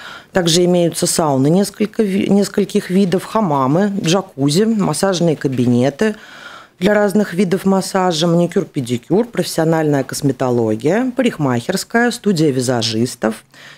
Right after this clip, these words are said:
четыре ра-, разных ресторана, винный бар, кальянный лаунж-бар,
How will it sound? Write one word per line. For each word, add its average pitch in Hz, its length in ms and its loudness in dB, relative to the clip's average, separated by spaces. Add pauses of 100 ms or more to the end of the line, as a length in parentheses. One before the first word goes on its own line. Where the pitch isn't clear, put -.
четыре 202 420 0
ра-, 156 160 0
разных 139 400 -2
ресторана, 135 840 0 (280)
винный 170 380 2
бар, 117 460 -2 (380)
кальянный 196 560 2
лаунж-бар, 135 800 0